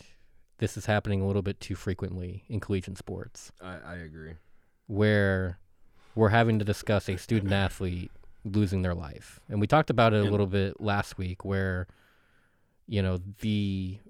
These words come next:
Speaker 1: fear of a parent, I mean, I can't speak personally to this, but I can only imagine the fear of a parent,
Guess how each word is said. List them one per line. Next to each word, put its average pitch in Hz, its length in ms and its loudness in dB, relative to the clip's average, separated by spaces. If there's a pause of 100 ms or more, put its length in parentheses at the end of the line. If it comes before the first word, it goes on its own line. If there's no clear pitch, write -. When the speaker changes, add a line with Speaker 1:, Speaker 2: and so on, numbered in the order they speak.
(140)
Speaker 1:
fear 135 420 4
of 110 100 6
a 104 60 4
parent, 90 640 -2
I 107 60 -2
mean, 101 100 2
I 101 100 2
can't 98 300 -2 (160)
speak - 360 -6
personally 98 480 0
to 98 120 -6
this, 92 360 -6
but 107 240 4 (400)
I 95 100 -6
can 104 80 2
only 117 140 4
imagine 107 380 2
the 87 60 -2
fear 117 280 2
of 104 100 4
a 98 60 0
parent, 95 560 0